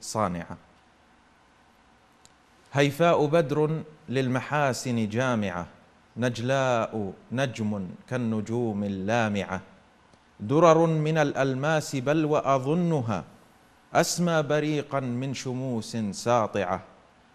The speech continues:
العين تلهى في مفاتن حسنها،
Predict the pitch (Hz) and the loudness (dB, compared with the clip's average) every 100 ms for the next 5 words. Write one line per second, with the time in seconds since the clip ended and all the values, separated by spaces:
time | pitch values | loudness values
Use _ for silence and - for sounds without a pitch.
0 | _ - 120 110 139 120 113 123 127 104 | _ -4 0 2 0 0 -4 -4 -4 -4
1 | 110 98 - 117 110 101 113 98 107 101 | -4 -4 -4 -6 -6 -4 -6 -6 -6 -6
2 | 95 - 117 - 110 107 107 104 | -6 -8 -8 -6 -6 -4 -4 -6